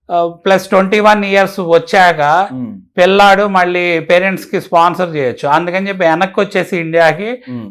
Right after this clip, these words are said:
Speaker 1: మళ్ళీ పిల్లాడు, ఆ, కి ట్వంటీ వన్ ఇయర్స్ వచ్చాక వెళ్ళి అప్పుడు
Speaker 2: Hmm.
Speaker 1: స్పాన్సర్ చేయించుకుంటాం, అలా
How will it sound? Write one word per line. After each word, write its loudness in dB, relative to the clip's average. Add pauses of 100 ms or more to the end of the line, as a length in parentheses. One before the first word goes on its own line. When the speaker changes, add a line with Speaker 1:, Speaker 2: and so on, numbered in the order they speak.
Speaker 1:
మళ్ళీ 2
పిల్లాడు, 4 (1120)
ఆ, 0
కి -2
ట్వంటీ 0
వన్ 0
ఇయర్స్ -2
వచ్చాక 0
వెళ్ళి 0 (120)
అప్పుడు 0
Speaker 2:
Hmm. -10
Speaker 1:
స్పాన్సర్ 2
చేయించుకుంటాం, -2
అలా 2